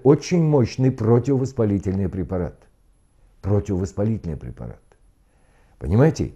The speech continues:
И тогда, э, так сказать, вот те воспалительные процессы, о которых мы с вами говорили, которые возникают внутри нас, э, ввиду, э, развития вот этих самых трофических процессов, нарушения кровотока,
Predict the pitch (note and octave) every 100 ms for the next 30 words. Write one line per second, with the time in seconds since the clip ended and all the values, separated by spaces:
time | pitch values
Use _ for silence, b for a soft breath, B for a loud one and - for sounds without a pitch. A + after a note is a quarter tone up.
0 | - G#2 G2+ G2 A#2 C#3+ C3+ B B B
1 | F#2 G#2+ - G#2+ A#2 - A#2 A2 A#2 -
2 | C#3 A#2 - A2 C3+ C3+ G#2 F#2 G2+ -
3 | G#3 E3 F#2+ G2 F#2 F2 E2+ E2 E2+ D#2+
4 | D2+ E2+ D#2+ C2 C2+ F2+ G2+ G2 E2 F#2+
5 | A#2 G#2+ A#2 F#2 F#2+ G#2 G2+ A2 A2+ G2
6 | - b b - F2 F2+ G2 F2+ F2 A#2+
7 | G2 C3+ G2+ B B - G2 F#2+ G#2 C3
8 | G2+ C3 G#2+ G#2 G2 G#2+ B2+ G#2+ G2 C3+
9 | A#2+ F#2 - A#2+ B2 A#2+ - E2+ - D#2+
10 | F2 G2 - G3 G3 F2 C2+ b b -
11 | G#2 C#3 D3 - C#3+ F2+ F#2+ F#2+ G2+ G#2
12 | G#2+ - G3 G3+ D#2